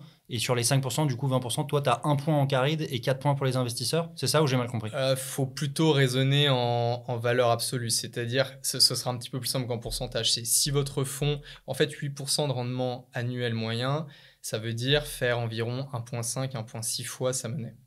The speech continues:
Speaker 2: C'est faire, euh, donc, c'est, si les gens ont comité cent, c'est leur rendre cent cinquante, cent soixante.
Speaker 1: Sur combien d'années ?
Speaker 2: Sur, euh, donc, environ,
Speaker 1: Euh,
Speaker 2: euh,
Speaker 1: six,
Speaker 2: huit
Speaker 1: sept ans,
Speaker 2: ans.
Speaker 1: quoi. Ok,
Speaker 2: Ouais, exactement.
Speaker 1: ok.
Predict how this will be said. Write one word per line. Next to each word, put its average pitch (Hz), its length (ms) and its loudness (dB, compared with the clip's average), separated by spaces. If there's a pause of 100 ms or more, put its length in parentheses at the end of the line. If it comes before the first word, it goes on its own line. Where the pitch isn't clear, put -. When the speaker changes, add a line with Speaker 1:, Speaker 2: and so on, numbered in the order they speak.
(360)
Speaker 2:
C'est - 160 -14
faire, 113 320 -2
euh, 110 140 -2
donc, 113 180 -4
c'est, 120 300 0
si - 260 -2
les 135 140 4
gens 135 280 2 (220)
ont 120 80 -8
comité 113 400 -6
cent, 139 320 2
c'est 139 160 0
leur 113 160 -2
rendre 127 180 -2
cent 131 140 -2
cinquante, 123 380 -4
cent 123 100 -4
soixante. - 420 -8
Speaker 1:
Sur 135 180 -4
combien 135 220 6
d'années ? 151 360 4 (920)
Speaker 2:
Sur, - 500 -2
euh, 113 80 2
donc, 113 180 -4
environ, 117 500 -2
Speaker 1:
Euh, 110 60 2
Speaker 2:
euh, 110 80 2
Speaker 1:
six, 110 180 6
Speaker 2:
huit 110 60 4
Speaker 1:
sept 135 240 4
ans, 123 80 4
Speaker 2:
ans. 110 40 0
Speaker 1:
quoi. 107 220 -4
Ok, 113 140 -4
Speaker 2:
Ouais, 110 60 2
exactement. 113 440 -4
Speaker 1:
ok. - 80 -6